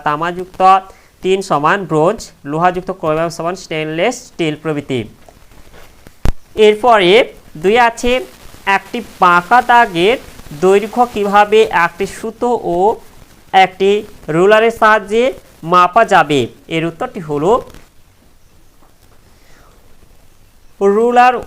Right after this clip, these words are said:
ও সুতো সাহায্যে বক্ররেখার দৈর্ঘ্য নির্ণয়। বক্ররেখাটি আনুমানিক দৈর্ঘ্য থেকে বেশি দৈর্ঘ্যে একটি সুতো টুকরো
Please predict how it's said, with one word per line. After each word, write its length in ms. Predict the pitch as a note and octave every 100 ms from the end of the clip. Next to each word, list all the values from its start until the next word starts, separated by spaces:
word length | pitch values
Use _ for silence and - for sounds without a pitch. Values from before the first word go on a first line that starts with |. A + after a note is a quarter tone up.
| G3+
ও 20 | F3+ A3+ - -
সুতো 280 | - G#3+ B3+ B3
সাহায্যে 340 | A#3+ A#3+ A#3 A#3 G3
বক্ররেখার 560 | F3+ - A3 A3+ A#3+ F#3+
দৈর্ঘ্য 380 | F#3 F#3 F#3+ A3 G#3
নির্ণয়। 420 | D#3+ C3+ C#3+ A3 B3+ -
বক্ররেখাটি 680 | F#3 F3+ - B3+ C4+ B3+ B3+ F#3
আনুমানিক 420 | D#3+ G#3+ A#3 A#3+ G#3 F3+
দৈর্ঘ্য 320 | F3 F3+ A#3+ A#3+ -
থেকে 300 | G3+ - G3+ A3 A3 D#3
বেশি 340 | F#3 G3 G3 A#3+ A#3+
দৈর্ঘ্যে 380 | A#3+ A#3+ A#3 A#3 - E3+
একটি 200 | E3+ G3 F#3+ -
সুতো 340 | G3+ - F3 G3 A#3+ - _ - - -
টুকরো 300 | A#3+ A#3+